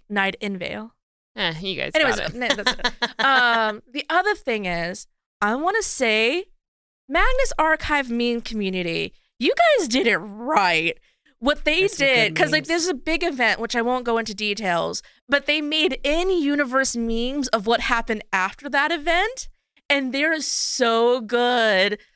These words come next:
Speaker 1: Like, "Oh man, you know, have to go into work, but I think my boss was the guy who was torturing me the whole time." <laughs>
Speaker 2: I don't know what you're talking about.
Speaker 1: In-universe memes, say, um, say, for example, let's talk about the Marvel M C U.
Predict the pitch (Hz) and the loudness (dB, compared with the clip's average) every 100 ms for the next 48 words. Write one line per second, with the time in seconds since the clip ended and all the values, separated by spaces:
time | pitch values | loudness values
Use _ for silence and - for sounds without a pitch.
0 | - - 226 220 262 294 294 311 349 294 | -6 0 0 0 0 0 2 0 2 2
1 | 269 269 - _ _ 233 233 240 240 233 | 2 0 -6 _ _ 0 2 4 2 0
2 | - - 240 247 269 302 302 320 294 370 | -6 -2 -2 0 0 0 0 -2 -2 0
3 | 381 381 - 240 - - 240 302 285 262 | 2 0 0 -2 0 -4 -2 -2 -2 0
4 | 294 320 277 247 269 285 311 311 - 392 | 2 0 -2 -4 -2 -2 -2 -4 -2 -2
5 | 427 - 330 302 269 277 311 302 330 330 | -2 -2 -2 0 -2 0 -2 -2 -2 2
6 | 330 339 339 _ _ _ _ _ _ - | 2 0 -8 _ _ _ _ _ _ -10
7 | - _ - - - - 359 - - _ | -10 _ -12 -4 -2 -2 -4 -4 -10 _
8 | _ - 208 233 190 170 156 165 151 - | _ -8 -6 -4 -6 -8 -10 -12 -14 -14
9 | - 139 - 73 - - 381 427 415 381 | -14 -14 -10 -8 -8 -2 0 2 0 0
10 | 320 311 269 262 190 196 - - 285 277 | 0 -2 -2 -4 -4 -6 -6 -2 0 2
11 | 269 262 262 220 202 185 185 196 _ _ | 2 0 0 2 2 0 -4 -14 _ _
12 | _ _ - - - 269 285 285 269 247 | _ _ -12 -4 0 2 0 0 0 2
13 | 233 240 233 226 - 254 247 220 - 220 | 0 0 -2 -2 -2 -2 0 -2 -2 -2
14 | 214 202 196 196 190 - - - - | 0 0 0 -2 -2 -4 -6 -10 -10